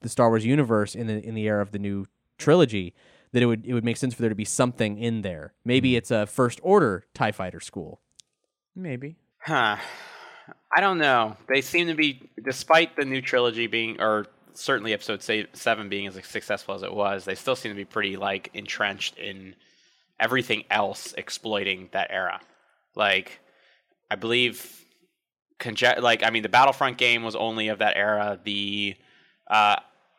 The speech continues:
Speaker 3: I wanna say the, the, the Visceral Studios game is probably going to be original trilogy era.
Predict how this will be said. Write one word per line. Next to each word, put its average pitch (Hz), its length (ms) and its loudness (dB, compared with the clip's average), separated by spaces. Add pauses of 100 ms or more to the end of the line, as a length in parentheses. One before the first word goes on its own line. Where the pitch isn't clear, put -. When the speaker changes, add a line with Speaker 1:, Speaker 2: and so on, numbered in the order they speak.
(240)
Speaker 3:
I 120 60 0
wanna 120 180 0
say 120 200 2
the, 107 160 0
the, 98 300 -6
the 104 180 -6 (1500)
Visceral 127 360 0
Studios 139 460 -2
game 131 380 2
is 120 100 -8
probably 123 320 2
going 123 180 -4
to 120 80 -14
be 123 120 -2
original 120 340 -4
trilogy 127 420 0
era. 135 340 2